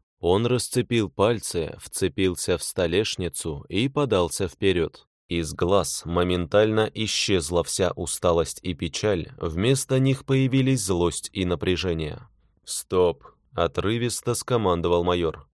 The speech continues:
"Повторите-ка это место". Мы с Никой переглянулись и ещё раз в максимальных подробностях, как могли, пересказали всё, что видели.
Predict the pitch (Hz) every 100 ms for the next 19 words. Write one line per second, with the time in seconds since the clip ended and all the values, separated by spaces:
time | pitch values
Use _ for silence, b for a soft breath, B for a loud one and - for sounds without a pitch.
0 | _ _ - 90 - 98 113 123 90 92
1 | 82 78 - - 87 87 85 78 - 82
2 | - - _ _ _ _ _ 90 92 131
3 | 135 147 143 147 139 139 127 104 95 120
4 | 120 80 - - - 92 90 85 - 90
5 | 85 107 95 - - - 78 90 98 -
6 | 120 120 110 95 85 - 90 85 123 104
7 | 87 - - - - 92 - 87 80 87
8 | 110 - - 90 92 - 104 90 107 98
9 | - 92 101 - 131 127 107 82 76 -